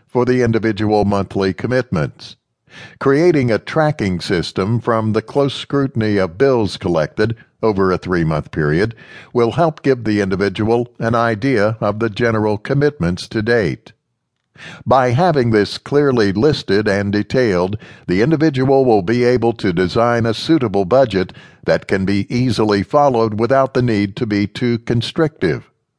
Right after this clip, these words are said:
This budgeting exercise can take into account all expenses such as fixed commitments, periodic commitments, occasional treats,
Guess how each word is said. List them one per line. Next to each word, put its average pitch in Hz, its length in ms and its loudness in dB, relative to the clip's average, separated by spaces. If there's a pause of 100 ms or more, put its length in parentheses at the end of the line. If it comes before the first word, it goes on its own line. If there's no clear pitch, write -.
(440)
This 175 260 2
budgeting 104 600 0
exercise 90 840 0 (260)
can 117 200 2
take 160 280 0
into 123 300 2
account 135 480 0
all 131 260 4
expenses 117 760 -2
such 113 300 -2
as 98 280 0
fixed - 520 -4
commitments, 123 680 -2 (320)
periodic 107 600 2
commitments, 92 640 -4 (280)
occasional 117 680 0
treats, - 540 -2